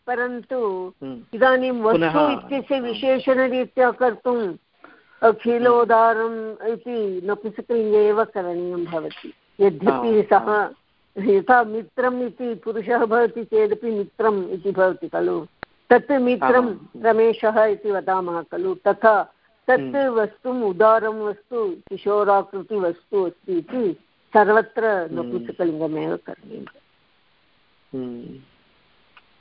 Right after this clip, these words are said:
Speaker 1: अत्र तस्मिन् पुस्तके बहु म-, मया यत् प्राप्तं,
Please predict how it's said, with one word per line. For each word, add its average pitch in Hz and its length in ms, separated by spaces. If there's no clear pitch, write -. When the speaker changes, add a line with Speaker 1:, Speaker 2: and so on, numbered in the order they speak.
Speaker 1:
अत्र 233 260
तस्मिन् 233 440
पुस्तके 233 500
बहु 202 600
म-, 185 280
मया 214 360
यत् 202 360
प्राप्तं, 196 680